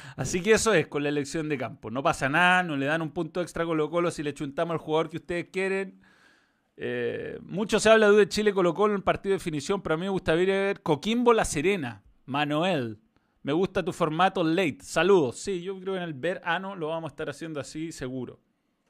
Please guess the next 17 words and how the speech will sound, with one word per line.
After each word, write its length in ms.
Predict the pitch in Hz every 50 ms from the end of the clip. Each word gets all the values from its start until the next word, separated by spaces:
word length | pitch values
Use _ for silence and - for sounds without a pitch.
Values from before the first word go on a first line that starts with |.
| _ _ _ _ _ _ _ _ _ _ _ _ _ _ _ _ _ _ _ _ _ _ _ _ _ _ _ _ _ _ _ _ _ _ _ _ _ _ _
Si 200 | - - 143 131
Coquimbo 360 | 139 135 135 165 165 170 165
in-, 260 | 156 147 139 139 139 -
eh, 280 | 131 127 127 110 127 135
Coquimbo 560 | - 135 120 117 - 190 196 202 196 208 175 -
e 160 | 151 143 139
Iquique 320 | 139 131 - 180 165 143 147
invierten 420 | 135 139 156 170 - - 180 170
en 100 | 165 156
lugares, 460 | 139 139 156 170 185 180 - - - _
Coquimbo 460 | - 135 120 - 156 165 165 160 147
juega... 220 | 147 - 165 160 156
Pro-, 200 | 151 147 - _ - 110 _ _ _ _ _ _ _ _ _ _ _ _ _ _
juega 220 | - - 151 156
promoción 420 | 156 147 139 135 123 - 165 156 151
con 160 | - 165 139
Serena 480 | - - 139 131 147 143 117 101 92